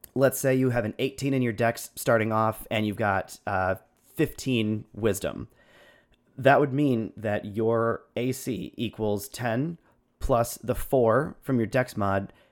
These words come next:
plus two from your wisdom modifier. So not wearing any armor, already your base A C is sixteen. And I think that's pretty incredible. As just a regular Joe Schmo, basically naked, your A C is sixteen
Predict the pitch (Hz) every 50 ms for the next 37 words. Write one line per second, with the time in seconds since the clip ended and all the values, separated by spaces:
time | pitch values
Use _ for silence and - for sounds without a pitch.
0 | _ _ - - 131 120 - - - - - - 160 147 120 101 101 104 95 -
1 | - 127 120 110 104 101 113 104 98 110 90 82 71 52 62 - - 90 64 57
2 | 52 - - - - 113 113 147 151 139 160 147 135 135 - 156 151 135 - 139
3 | 151 135 117 104 - - - 147 147 135 135 131 120 101 95 113 113 104 - -
4 | 123 127 120 - - - 131 117 113 104 - - - 117 120 135 147 147 - -
5 | - _ _ _ _ 123 120 113 110 110 107 104 101 - - - _ _ _ _
6 | _ _ _ - - - - 113 - - - - - 92 - - - - - -
7 | _ _ _ _ - 123 113 151 220 220 214 - 143 143 - - 180 151 120 110
8 | - - 147 139 113 104 - 95 117 113 107 127 151 - - 101 113 131 - _
9 | _ _ - 180 190 160 160 147 139 113 151 160 147 139 - - 165 160 151 120
10 | 110 107 - - - - _ - _ 180 208 233 202 - 160 - 139 127 120 110
11 | 110 120 131 139 - 113 95 92 107 - - _ _ _ - 135 135 135 139 131
12 | 131 - 127 107 92 - - 110 - - - 131 113 78 - - -